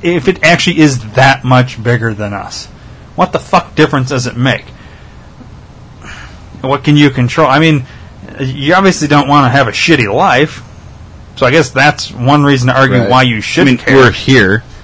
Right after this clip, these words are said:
Speaker 2: so let's make the best of what we have.
Speaker 1: Right.
Speaker 2: You know,
Speaker 1: Don't
Speaker 2: so
Speaker 1: just fucking watch Walking Dead and pretend like the world's
Speaker 2: Yeah,
Speaker 1: fucking
Speaker 2: oh, I gotta watch the Kardashians and
Speaker 1: you know,
Speaker 2: shit, yeah.
Speaker 1: yeah. So, I mean, I, I still think you should give a shit and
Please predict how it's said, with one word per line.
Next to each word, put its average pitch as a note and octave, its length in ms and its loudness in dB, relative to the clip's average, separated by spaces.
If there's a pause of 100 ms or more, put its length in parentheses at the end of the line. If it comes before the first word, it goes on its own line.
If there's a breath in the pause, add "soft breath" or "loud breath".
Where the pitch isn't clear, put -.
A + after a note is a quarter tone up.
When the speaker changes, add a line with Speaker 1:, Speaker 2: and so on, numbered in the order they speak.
(140)
Speaker 2:
so G#2 180 -2
let's F#2+ 240 0
make G2+ 300 0
the F#2+ 60 -2
best F2+ 300 -2
of F2 80 -6
what F2 120 -8
we D2+ 100 -12
have. E2+ 420 -6
Speaker 1:
Right. C#3 300 -2
Speaker 2:
You F#2+ 100 -8
know, D#2+ 160 -6
Speaker 1:
Don't C#3 160 2
Speaker 2:
so B2 80 -2
Speaker 1:
just E2+ 220 0
fucking C3 320 -2
watch B2 280 0
Walking B2+ 360 0
Dead C3 180 0
and B2 80 -2
pretend A#2 360 -4
like A2 260 -4
the G#2+ 60 -10
world's A2 360 -2
Speaker 2:
Yeah, G#2+ 140 2
Speaker 1:
fucking G2+ 220 0
Speaker 2:
oh, F#2+ 40 0
I G#2+ 140 6
gotta B2 160 6
watch B2 240 4
the - 60 -6
Kardashians A2+ 680 2
and G2+ 40 -4
Speaker 1:
you G#2 140 -4
know, G2 300 -4
Speaker 2:
shit, F#2+ 120 -2
yeah. - 200 -4 (680 loud breath)
Speaker 1:
yeah. D3 100 -10
So, D#3+ 180 0
I D#3+ 40 4
mean, D#3 160 4
I, D3+ 180 2
I C#3 100 0
still E3+ 260 0
think E3+ 260 -2
you C#3 80 -4
should B2 300 -2 (300)
give E3 180 -2
a B2+ 40 -4
shit A#2+ 280 -2
and A2 320 -4